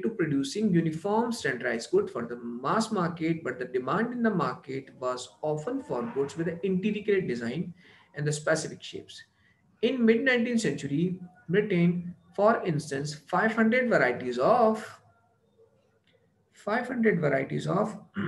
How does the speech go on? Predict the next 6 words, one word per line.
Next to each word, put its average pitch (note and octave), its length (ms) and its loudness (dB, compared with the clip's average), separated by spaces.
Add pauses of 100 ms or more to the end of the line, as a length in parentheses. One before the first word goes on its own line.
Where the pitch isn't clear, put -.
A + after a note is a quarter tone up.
(140)
<clears throat> - 500 -2
hammers E3+ 380 2 (440)
were D#3+ 180 -4
produced F3+ 420 4 (340)
and C#3 100 -8
the C#3+ 120 -6